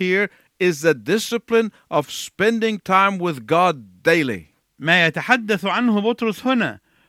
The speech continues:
Speaker 2: هو التدرب العقلاني الذي يبذل جهدا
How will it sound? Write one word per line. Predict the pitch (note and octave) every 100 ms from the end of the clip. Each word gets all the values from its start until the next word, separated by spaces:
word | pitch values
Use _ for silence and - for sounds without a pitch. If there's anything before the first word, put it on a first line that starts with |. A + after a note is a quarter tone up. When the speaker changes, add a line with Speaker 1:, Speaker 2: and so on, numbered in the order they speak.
| -
Speaker 2:
هو | G#3+
التدرب | F#3 F#3 F3 B3+ A#3+ G3
العقلاني | E3 F3+ - G#3 B3+ A#3+ G#3 D#3+ A2 - _
الذي | D3 E3 D3+
يبذل | F#3+ A#3 F3 F#3+ F#3+
جهدا | F3+ B3+ G#3 F3 D3+ A#2